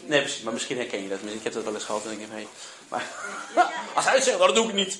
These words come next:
Speaker 1: <laughs> Nou, dat is misschien de houding. Maar goed hoor, gewoon doen wat je, wat je doet. Ehm, wat God dus nog meer wil. Waar God is op, waar God naar op zoek is... Was het wat goed zo? Of, eh? Ja, oké. Waar God nou op zoek is naar mensen met wie hij om, vertrouwelijke omgang heeft.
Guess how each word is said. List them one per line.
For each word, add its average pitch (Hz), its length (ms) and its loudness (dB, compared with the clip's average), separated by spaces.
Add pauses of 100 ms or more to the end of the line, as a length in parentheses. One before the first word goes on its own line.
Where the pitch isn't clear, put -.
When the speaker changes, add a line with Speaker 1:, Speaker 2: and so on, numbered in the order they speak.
(100)
Speaker 1:
<laughs> - 100 -8
Nou, 156 240 4
dat 147 120 -2
is - 60 -6
misschien 147 300 -8
de 117 60 -10
houding. 101 220 -14 (220)
Maar 143 120 2
goed - 180 -4
hoor, 131 220 -4
gewoon 190 220 4
doen 185 140 -4
wat 160 160 6
je, 139 240 10
wat 127 140 2
je 127 60 -10
doet. - 180 -18 (440)
Ehm, 123 320 6 (840)
wat 180 140 8
God 233 120 8
dus 208 100 6
nog 220 100 4
meer 220 180 8
wil. 123 240 4 (720)
Waar 143 180 8
God - 240 6
is 151 120 -6
op, - 140 -10 (600)
waar 127 160 0
God - 200 6
naar 139 100 10
op 131 80 6
zoek 269 240 4
is... - 420 0 (100)
Was 156 100 -2
het 160 100 -6
wat 180 100 -6
goed 226 160 -6
zo? 269 140 -2
Of, 277 140 -4
eh? 214 60 -6 (640)
Ja, 143 100 -10
oké. - 160 -14 (560)
Waar 151 120 6
God 240 140 2
nou 185 220 4
op 143 120 4
zoek 262 200 2
is 226 100 6
naar 131 120 4
mensen 254 460 2 (240)
met - 160 -10
wie 185 80 -4
hij 139 100 4
om, 120 200 -6
vertrouwelijke 208 640 -2
omgang 165 300 -4
heeft. - 260 -16